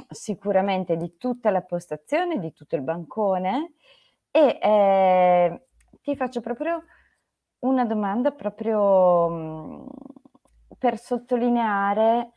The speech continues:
quello che si fa ad ogni erogazione, perché per tanti baristi ormai sono azioni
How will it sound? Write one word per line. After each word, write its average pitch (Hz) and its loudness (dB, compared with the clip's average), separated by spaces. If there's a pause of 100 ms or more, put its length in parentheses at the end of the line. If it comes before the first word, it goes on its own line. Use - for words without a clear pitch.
(320)
quello 220 0
che 226 -6
si 233 -6
fa 196 2
ad 202 0
ogni 190 2
erogazione, 165 -2
perché 214 0 (340)
per 233 0
tanti 240 0
baristi 233 -2
ormai 202 -2
sono 208 -6
azioni 208 -4